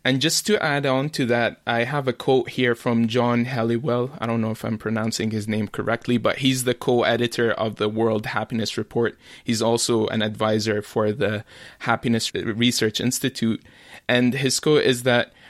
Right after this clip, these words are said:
"Broadly speaking, Denmark ranks highly in all factors that support happiness." So that's basically what you said. You have a welfare system, you have the wealth, you have things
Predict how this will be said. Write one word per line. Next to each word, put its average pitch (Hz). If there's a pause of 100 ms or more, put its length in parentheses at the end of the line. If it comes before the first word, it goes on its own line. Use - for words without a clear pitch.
"Broadly 139
speaking, 120
Denmark 131
ranks 123
highly 120
in 107
all 117
factors 113
that 101
support -
happiness." 117 (240)
So -
that's 147
basically 135
what 120
you 113
said. 120
You 110
have 139
a 117
welfare 117
system, 117
you 113
have 120 (340)
the 117
wealth, 139
you 123
have 127
things 135